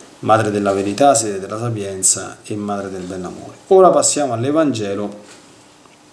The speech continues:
quattrocentottantasette punto otto. Dite Gesù, dice Gesù: "Voi dite, 'Egli è di Nazareth, suo padre era Giuseppe, sua madre è Maria.'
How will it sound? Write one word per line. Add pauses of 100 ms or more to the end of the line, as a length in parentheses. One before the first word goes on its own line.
(160)
quattrocentottantasette
punto
otto. (1900)
Dite
Gesù, (920)
dice
Gesù: (760)
"Voi
dite,
'Egli
è
di
Nazareth,
suo
padre
era
Giuseppe,
sua
madre
è
Maria.'